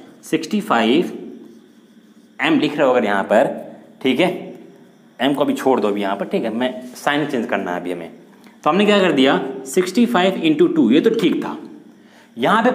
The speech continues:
plus चाहिए था हमें, तो plus कैसे होगा, ऐसे लिख दो plus,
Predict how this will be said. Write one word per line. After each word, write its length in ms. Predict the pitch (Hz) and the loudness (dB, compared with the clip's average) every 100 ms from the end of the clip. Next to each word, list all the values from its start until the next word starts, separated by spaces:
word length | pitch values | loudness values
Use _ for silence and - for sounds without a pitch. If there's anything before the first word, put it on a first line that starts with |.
| - | 2
plus 280 | 220 220 | 2 2
चाहिए 260 | 190 131 113 | 2 2 0
था 60 | 110 | -4
हमें, 220 | 98 87 - - | -8 -10 -14 -18
तो 80 | - - | -18 -2
plus 200 | - 208 | 0 2
कैसे 260 | - 311 233 | 2 2 4
होगा, 280 | 202 185 233 - - - - - | 4 4 2 -2 -10 -14 -18 -10
ऐसे 180 | 98 113 | -4 0
लिख 120 | 156 | 2
दो 100 | 240 | 2
plus, 320 | 240 269 262 | 2 0 -2